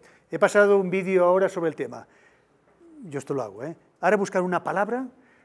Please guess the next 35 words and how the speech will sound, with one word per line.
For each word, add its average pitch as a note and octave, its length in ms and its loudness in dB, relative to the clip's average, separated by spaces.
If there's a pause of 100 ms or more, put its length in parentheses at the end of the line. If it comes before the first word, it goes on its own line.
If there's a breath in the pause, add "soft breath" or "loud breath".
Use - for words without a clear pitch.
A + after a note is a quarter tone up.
(140 soft breath)
que G#3 100 -4
os G#3 100 0
ha G#3 80 0
provocado F3+ 400 2
este F3+ 160 -6
vídeo G#3+ 260 -4
en F#3+ 60 -2
vuestro E3 200 -10
sentimiento. D3 680 -12
¿Qué G#3+ 80 -16
os A3+ 40 -6
ha A#3 60 -6
provocado? C3+ 480 -8
Una A3+ 180 -4
palabra. G2+ 400 -6 (300 soft breath)
Si - 140 0
alguien G3+ 200 2
no F3 80 -2
quiere D#3 140 -2
hablar, G3 320 -2
dice E3+ 220 -6
paso. - 360 -12 (540)
Venga, D#3 260 -2
comenzamos. D#3+ 480 -2 (340 soft breath)
Y D3+ 60 -16
tú D#3 80 -8
dices, C#3+ 340 -4 (460 soft breath)
pues C#3+ 160 -8
siniestro, D#3 600 -6 (380 soft breath)
pues D3 200 -4
bonito, C#3+ 500 -6 (220 soft breath)
eh, F3+ 80 -4
eh, F3 500 -8
eh, C#3+ 60 0
real, C#3 440 4